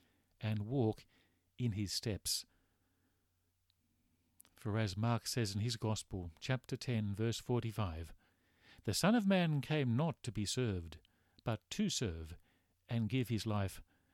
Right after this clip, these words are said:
a ransom for many." If you want to lord it over others, if you want to expect others to meet your needs,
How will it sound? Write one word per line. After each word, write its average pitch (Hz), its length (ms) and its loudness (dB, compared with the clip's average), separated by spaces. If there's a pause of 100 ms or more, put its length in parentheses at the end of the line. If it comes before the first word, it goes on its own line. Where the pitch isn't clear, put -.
(180)
a 98 80 -2
ransom 104 560 0
for - 140 -8
many." 87 420 -4 (1400)
If 107 160 -2
you 101 80 0
want 127 220 2
to 120 80 0
lord 123 340 4
it 110 80 4
over 123 340 2
others, 135 420 -2 (720)
if 131 180 -2
you 151 100 0
want 143 200 0
to 131 120 0
expect - 480 -2
others 113 400 0
to 107 120 -2
meet 113 280 0
your 104 160 0
needs, 101 560 0